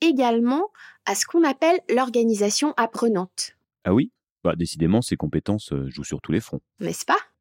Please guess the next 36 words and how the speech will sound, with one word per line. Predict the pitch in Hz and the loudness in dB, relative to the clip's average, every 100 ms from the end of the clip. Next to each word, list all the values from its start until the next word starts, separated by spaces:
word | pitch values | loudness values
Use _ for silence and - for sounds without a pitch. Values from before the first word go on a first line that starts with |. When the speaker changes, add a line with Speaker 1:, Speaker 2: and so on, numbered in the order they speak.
| _ | _
Speaker 2:
Si | - - | -10 0
on | 147 | 2
rappelle | 90 - 117 | 2 2 2
ce | - | 2
qu'est | 85 - 107 - | -6 -2 -2 -2
une | 87 | -2
organisation | 80 78 80 80 - 104 - - | 0 0 0 -2 -2 -4 -2 -2
apprenante, | 90 90 76 62 - _ _ _ _ | -2 0 -2 -4 -16 _ _ _ _
c'est | - - | -10 -2
une | 95 | 2
organisation | 90 90 90 92 - 127 | 2 2 2 0 0 -4
qui | - | -4
donne | 82 101 87 - | 0 2 2 -2
à | 92 | -6
ses | - | -4
salariés | 92 90 78 76 85 110 | -4 -2 -2 -4 -6 -6
de | - | -6
multiples | 71 85 98 - 110 - 69 | -6 -4 -6 -8 -10 -8 -10
possibilités | - 85 - 78 82 82 95 | -6 -8 -6 -12 -10 -8 -6
de | 76 | -6
développer | 67 82 73 71 78 | -4 -4 -4 -6 -4
leurs | 78 - | -4 -6
compétences | 82 73 69 92 131 - - _ | -10 -10 -6 -6 -6 -10 -20 _
et | 87 | -4
d'apprendre | 71 - - 139 160 - - | -4 -6 -6 -6 -8 -12 -10
de | |
façon | 78 69 - 73 - | -8 -8 -8 -12 -14
formelle | - 82 78 67 - _ | -6 -4 -2 -6 -10 _
et | 113 | 0
informelle | 85 - 73 76 101 - _ _ _ | 0 -2 -4 -2 -4 -6 _ _ _
via | 85 90 | 2 2
différents | 82 82 78 | 2 0 2
leviers. | 78 73 69 - _ _ _ - | 2 0 -4 -10 _ _ _ -8
Ressources | 87 - 80 - | -6 -4 -6 -2
en | 73 | 0
ligne, | 76 90 101 | 2 2 0